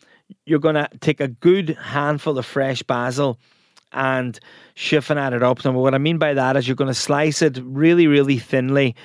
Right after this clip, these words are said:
and you put it in. So be-, I would even go as far as saying a full pot, one of those little pots that you'll buy in Tesco or Dunnes.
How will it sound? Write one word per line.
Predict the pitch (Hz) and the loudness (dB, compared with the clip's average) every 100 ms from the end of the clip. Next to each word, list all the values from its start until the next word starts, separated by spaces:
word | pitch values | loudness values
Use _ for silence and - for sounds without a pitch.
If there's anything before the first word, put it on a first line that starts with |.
| - - - | -20 -20 -10
and | 135 | -2
you | 135 | 0
put | 139 | 0
it | 131 | 2
in. | 131 131 | 0 0
So | 120 143 | -2 -2
be-, | 135 185 - | 0 0 0
I | 156 | 0
would | 160 156 | 0 -2
even | 147 156 147 143 131 | -2 0 0 0 -2
go | 143 139 | 2 2
as | 131 | 0
far | 139 127 | 0 0
as | 131 | 0
saying | - 131 123 | -2 -2 -4
a | |
full | 107 - 147 147 | -4 0 2 2
pot, | 127 139 127 131 | 0 -2 0 -2
one | 127 147 | -2 0
of | 151 | 2
those | 147 127 | 2 2
little | 143 113 | 0 -2
pots | 123 127 131 | -2 -2 -4
that | 139 | -6
you'll | 135 | -6
buy | 120 123 | -4 -4
in | 123 | -6
Tesco | 117 131 131 - | -6 -6 -6 -4
or | 143 | -4
Dunnes. | 113 123 131 | -2 -4 -4